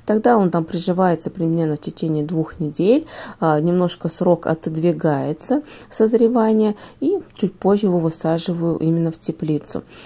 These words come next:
Это делаю для того, чтобы собирать плоды практически самыми последними, чтобы они лежали у меня там до октября-ноября месяца.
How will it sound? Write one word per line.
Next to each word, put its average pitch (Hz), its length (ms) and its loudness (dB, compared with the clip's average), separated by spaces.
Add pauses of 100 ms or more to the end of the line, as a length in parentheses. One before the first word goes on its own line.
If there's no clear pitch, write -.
(140)
Это 262 200 2
делаю 190 280 2
для 160 100 -2
того, 170 360 0
чтобы 214 380 0
собирать 190 560 0
плоды 160 320 0
практически 160 600 -6
самыми 156 360 -2
последними, 165 640 -2
чтобы 185 320 0
они 175 200 2
лежали 185 460 0
у 202 60 2
меня 156 320 -2
там 147 420 -6
до 180 240 0
октября-ноября 160 960 -2
месяца. 156 600 -2